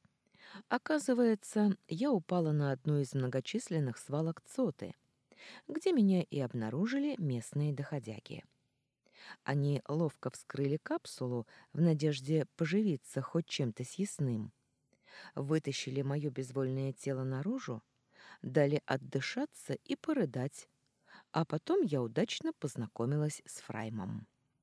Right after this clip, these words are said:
Он один мог внятно изъясняться и все объяснил. Мы понимали друг друга с помощью какого-то устройства у меня на затылке. Пираты подсуетились еще на корабле.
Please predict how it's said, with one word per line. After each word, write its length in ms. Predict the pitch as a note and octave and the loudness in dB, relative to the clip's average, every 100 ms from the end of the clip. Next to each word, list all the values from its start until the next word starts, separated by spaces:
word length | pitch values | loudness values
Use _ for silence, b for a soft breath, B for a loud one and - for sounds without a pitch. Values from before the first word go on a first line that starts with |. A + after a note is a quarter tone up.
| _ | _
Он 240 | D3+ E3 - | 6 6 4
один 520 | - G3+ F3+ A3 D3 | 2 2 4 4 6
мог 220 | C3 A#2 | 2 0
внятно 500 | B2 D3 D#3+ B2+ C3 - | -2 2 2 0 -4 -4
изъясняться 960 | B2+ A2+ A#2 A#2 E3+ B3+ D#4 - B2 B B B | -6 -6 -6 -2 0 0 -2 -6 -6 B B B
и 100 | C4 | -4
все 280 | - D4+ D#4 | -2 0 0
объяснил. 640 | A#2+ A2 - A#2+ A#2+ A#2+ _ _ _ _ _ B B B B | 0 -6 -4 -2 -2 -6 _ _ _ _ _ B B B B
Мы 160 | D4+ F4+ | 4 4
понимали 460 | D#4 B3 C4 B3 G#3 | 6 6 8 6 4
друг 280 | E3+ F3 | 4 0
друга 320 | F3+ D4 G3+ D#3 | 0 0 2 2
с 100 | - | 0
помощью 500 | C#4+ B3 - - G3 | 2 4 4 2 0
какого-то 540 | F#3 - G#3 F3+ F#3+ | 0 2 0 2 0
устройства 840 | B3 - - F#3 C#3 A#2 - A#2+ - | -2 -4 -4 2 2 0 -6 -6 -2
у 80 | D3 | 2
меня 260 | D3 B2 | 2 2
на 120 | A#2 | -2
затылке. 680 | A#2+ G3+ - A2 G#2+ - - - _ _ _ _ - B B B _ | 0 -2 -2 -8 -8 -10 -12 -12 _ _ _ _ -20 B B B _
Пираты 420 | F#4 F4+ A3 D#3 | 4 6 4 2
подсуетились 920 | - D#3 - G#3 G#3 C4 A3+ F3+ - | -2 -4 2 2 2 2 2 2 0
еще 420 | F#3 F#3+ - E3 C#3+ | 0 0 0 0 0
на 120 | C#3+ | 0
корабле. 500 | D#3+ E3 C3 - | -2 -4 -6 -12